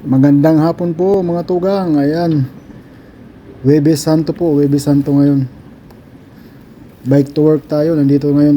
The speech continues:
tayo sa Makati. Ito po ay Pasay Road. Bandang kanan po niyan ay papasok sa Don Bosco Church. Yung mga sasakyan na yan, papasok po ata yan sa simbahan ng Don Bosco.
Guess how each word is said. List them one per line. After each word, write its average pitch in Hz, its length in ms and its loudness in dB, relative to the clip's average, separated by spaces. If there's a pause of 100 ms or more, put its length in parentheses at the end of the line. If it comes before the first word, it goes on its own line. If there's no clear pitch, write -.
tayo 147 240 0
sa 151 400 -6
Makati. 147 640 -4 (1300)
Ito 131 80 -6
po 143 240 2
ay 143 640 2
Pasay 156 320 0
Road. 151 240 2 (1400)
Bandang 139 320 4
kanan 139 400 2
po 147 160 0
niyan 147 240 2
ay 135 160 -2
papasok 135 480 -6
sa 135 160 -4
Don 143 400 0
Bosco 147 400 -2
Church. - 640 -4 (320)
Yung 131 160 -2
mga 139 160 -2
sasakyan 131 400 -4
na 139 60 4 (100)
yan, 143 80 2
papasok 131 400 -10
po 135 160 -2
ata 135 160 -4
yan 131 160 0
sa 117 80 -8
simbahan 135 480 2
ng 135 160 2
Don 135 240 2
Bosco. 139 560 -4